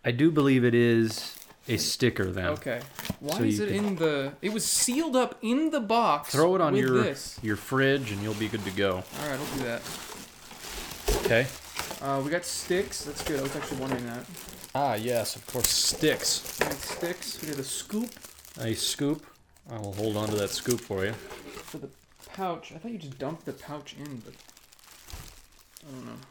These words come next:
Speaker 2: We'll see.
Speaker 1: Well, if you have too much, you'll probably get cancer.
Speaker 2: Oh, probably.
Speaker 1: Huh.
Speaker 2: Instructions. Never, oh,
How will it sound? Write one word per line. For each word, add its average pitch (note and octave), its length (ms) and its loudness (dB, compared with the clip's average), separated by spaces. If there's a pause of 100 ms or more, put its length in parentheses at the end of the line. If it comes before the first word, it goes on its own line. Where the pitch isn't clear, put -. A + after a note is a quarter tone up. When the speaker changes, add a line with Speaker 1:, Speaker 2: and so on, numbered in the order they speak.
Speaker 2:
We'll C3+ 100 -18
see. - 220 -16 (260)
Speaker 1:
Well, A2+ 120 -4
if A2+ 200 -2
you A2+ 120 -2
have B2 120 -2
too A2+ 120 -4
much, A#2+ 220 -4
you'll G2+ 100 -6
probably A#2 240 -2
get F#2+ 120 -6
cancer. A2+ 400 -6 (560)
Speaker 2:
Oh, D3 180 0
probably. C3+ 500 -4 (1400)
Speaker 1:
Huh. G#2+ 200 2 (140)
Speaker 2:
Instructions. D#3 1040 -4 (600)
Never, G3+ 600 2
oh, D#3+ 280 6